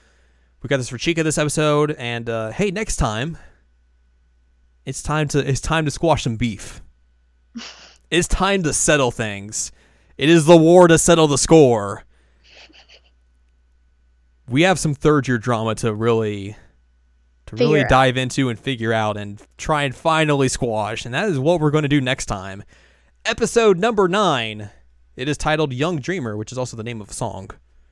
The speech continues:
Speaker 1: So I think that, that also gives you a, an indication of, of there might be a new song next episode.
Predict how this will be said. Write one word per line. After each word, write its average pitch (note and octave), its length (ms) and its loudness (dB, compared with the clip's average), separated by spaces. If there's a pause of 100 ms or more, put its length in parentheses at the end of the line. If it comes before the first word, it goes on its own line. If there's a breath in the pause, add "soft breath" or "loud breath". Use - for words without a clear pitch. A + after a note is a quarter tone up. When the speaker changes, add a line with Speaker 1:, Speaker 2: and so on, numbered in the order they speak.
(440)
Speaker 1:
So A2 160 -10
I G#2 40 -8
think A2+ 140 -8
that, G#2 220 -8
that A2+ 120 -4
also G#2+ 300 -8
gives G#2+ 180 -12
you G#2 140 -10
a, G2 80 -10 (220)
an A#2 80 -12
indication G#2+ 440 -12
of, G2+ 240 -18 (1800)
of A2 100 -16
there A2 100 -8
might A#2+ 140 -10
be A#2 120 -14
a A2+ 40 -10
new A#2 80 -8
song A#2 360 -12
next F#2 200 -14
episode. G#2+ 500 -12